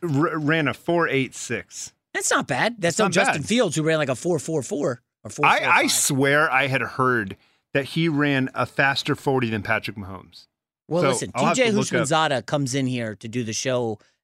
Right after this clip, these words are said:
Speaker 2: after us, up on Game, and he's been working with Zach Wilson a lot and says Zach Wilson could probably run a four five forty. That's how great of an athlete he is. I, I'm very excited about the Zach Wilson, uh,
Speaker 1: Mahomes ran a four eight forty, so they, he
Speaker 2: Yeah,
Speaker 1: ran
Speaker 2: and
Speaker 1: the
Speaker 2: Mahomes,
Speaker 1: same.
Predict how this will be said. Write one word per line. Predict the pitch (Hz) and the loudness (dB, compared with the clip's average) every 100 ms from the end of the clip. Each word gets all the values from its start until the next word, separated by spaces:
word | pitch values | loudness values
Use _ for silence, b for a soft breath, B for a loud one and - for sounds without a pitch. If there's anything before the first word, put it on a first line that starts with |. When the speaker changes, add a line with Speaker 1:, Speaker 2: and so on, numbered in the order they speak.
| _ | _
Speaker 2:
after | 135 139 - 117 | -4 -4 -4 -4
us, | 95 85 - | -4 -6 -8
up | - | -4
on | 131 | -2
Game, | 110 117 101 - _ _ _ | -2 -4 -6 -12 _ _ _
and | 127 135 | -4 -2
he's | 185 | -2
been | 165 156 | 0 0
working | 143 139 123 | 0 -2 -4
with | 110 - | -6 -4
Zach | 135 127 131 | -4 -2 -2
Wilson | 127 - 113 | -4 -2 -4
a | |
lot | 107 104 80 - | -4 -6 -8 -16
and | 101 98 | -8 -4
says | 123 107 | -4 -4
Zach | 95 123 - | -4 -6 -4
Wilson | 123 - 104 | -4 -4 -10
could | 110 | -8
probably | - 120 110 | -4 -4 -4
run | 107 107 | -6 -8
a | |
four | 98 113 107 | -10 -10 -8
five | - 90 | -8 -10
forty. | - 90 _ _ _ _ _ _ | -14 -20 _ _ _ _ _ _
That's | 131 123 | -4 -2
how | 127 | -2
great | 123 117 | -2 -2
of | |
an | 107 | -4
athlete | 110 - 92 87 | -8 -10 -16 -18
he | |
is. | 76 _ _ | -20 _ _
I, | 175 214 | -2 2
I'm | 208 254 233 | 2 2 2
very | 139 196 208 | 2 4 2
excited | 170 - 170 165 | 0 0 0 2
about | 156 135 | 0 0
the | |
Zach | 127 147 - | 0 0 0
Wilson, | 147 - 131 120 | -2 -2 -4 0
uh, | 143 147 | 2 4
Speaker 1:
Mahomes | 147 170 185 202 - | 4 4 4 2 0
ran | 139 143 135 | 0 2 0
a | |
four | - - 143 156 156 - | -2 -2 2 2 0 0
eight | 131 131 - _ _ | 2 0 -4 _ _
forty, | 123 113 101 98 | 0 0 -2 -6
so | - 113 | -4 -2
they, | 113 | 0
he | 131 - - 165 | -2 -4 -4 2
Speaker 2:
Yeah, | 285 160 | 2 4
Speaker 1:
ran | 180 | 2
Speaker 2:
and | 220 | 2
Speaker 1:
the | 220 | 2
Speaker 2:
Mahomes, | 254 339 | 4 2
Speaker 1:
same. | 247 | 2